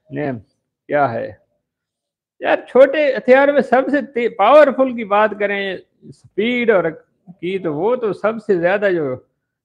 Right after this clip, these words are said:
है वो तीस बोर ही है, लोकल जो छोटे हथ-, पिस्टलों में है,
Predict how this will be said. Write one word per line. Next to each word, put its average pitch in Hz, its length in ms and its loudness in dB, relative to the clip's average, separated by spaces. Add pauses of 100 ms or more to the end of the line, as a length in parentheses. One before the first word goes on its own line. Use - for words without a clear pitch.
है 175 140 0
वो 202 140 0
तीस 233 240 -4
बोर 208 240 2
ही 131 100 0
है, 113 240 -4
लोकल 156 380 -4
जो 131 140 -6
छोटे 180 340 -2
हथ-, - 180 -6 (280)
पिस्टलों 123 360 -10
में 110 140 -14
है, 101 160 -16